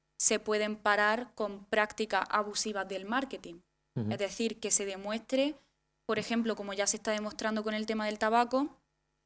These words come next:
Speaker 1: eh, que realmente las fotografías que aparecen en los paquetes, es verdad que no evitan que la gente que ya está enganchada deje de fumar, o no está demostrado, pero sí evita que la gente joven no quiera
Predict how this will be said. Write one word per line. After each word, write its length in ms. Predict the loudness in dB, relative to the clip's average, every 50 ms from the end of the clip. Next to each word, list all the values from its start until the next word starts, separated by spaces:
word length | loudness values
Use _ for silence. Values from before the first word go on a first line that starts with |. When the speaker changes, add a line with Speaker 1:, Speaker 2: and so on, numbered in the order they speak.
| _ _ _ _ _ _ -16 -8 0 2
Speaker 1:
eh, 260 | 4 4 4 4 4
que 120 | 2 2
realmente 640 | 2 4 6 4 4 4 4 2 0 0 0 0 0
las 140 | 0 0
fotografías 600 | -2 -4 -4 -2 -2 -2 -2 -4 -2 -2 -2 -2
que 80 | 0 0
aparecen 340 | 0 0 0 -2 -2 -4 -4
en 80 | -2
los 100 | -2 -2 -2
paquetes, 520 | -2 0 2 2 2 2 4 2 0 0 -2 -8 _ _ _ _ _ _ _ _ _
es 120 | 2 4 6
verdad 280 | 6 8 8 6 6
que 100 | 4 4
no 80 | 0 0
evitan 380 | 0 -2 0 0 -2 -2 -4 -4
que 100 | -4 -4
la 100 | -4 -4
gente 300 | -4 -2 -2 -2 -2 -2
que 60 | -2 -4
ya 80 | -4
está 140 | -4 -4 -6
enganchada 420 | -4 -4 -2 -2 0 0 0 0
deje 220 | 0 -2 -4 -6 -6
de 60 | -6
fumar, 400 | -6 -6 -4 -2 -2 -2 -2 -4 _ _ _ _ _ _ _ _ _ _ _ -6
o 280 | -4 -2 -2 -2 -4 -6 -8 -6
no 460 | -4 -2 -2 0 0 0 0 0 -2
está 240 | -2 0 2 2 2
demostrado, 600 | 2 0 -6 -10 -4 -2 0 0 0 0 -2 -8 -12 _ _ _ _ _ _ _ _ _ _ _ _ _ _
pero 420 | 10 10 10 10 8 4 0 -2 -8
sí 260 | -6 -4 -2 2 2 2
evita 300 | 2 2 2 0 0 0
que 80 | 0 0
la 80 | -2
gente 320 | -4 -4 -6 -6 -6 -6 -8
joven 480 | -6 -6 -6 -6 -6 -6 -8 -8 -10 -12 _ _ _ _ _ _ _ -8
no 220 | -4 -2 -2 -2 -2
quiera 460 | -2 -2 -2 -2 -2 -4 -6 -8 -14